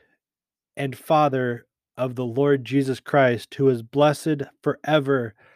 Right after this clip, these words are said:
knows that I am not lying. That Paul here, he's telling us,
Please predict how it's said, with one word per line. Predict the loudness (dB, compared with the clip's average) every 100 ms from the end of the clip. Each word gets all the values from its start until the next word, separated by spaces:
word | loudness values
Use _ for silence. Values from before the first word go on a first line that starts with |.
| _ _ _ _
knows | -2 2 4 2
that | 2
I | 2 2
am | 0
not | -4 -2
lying. | 0 0 -2 -6 -16 _ _ _ _ _ _ _ _ _ _ _ _ _ _ _ _ _ _ _
That | -8 -8
Paul | -8 -4 0 0
here, | 0 2 2
he's | 2 -2 -2 -6 _ _ _ _
telling | -4 0 0 0
us, | -4 -8 -18 -20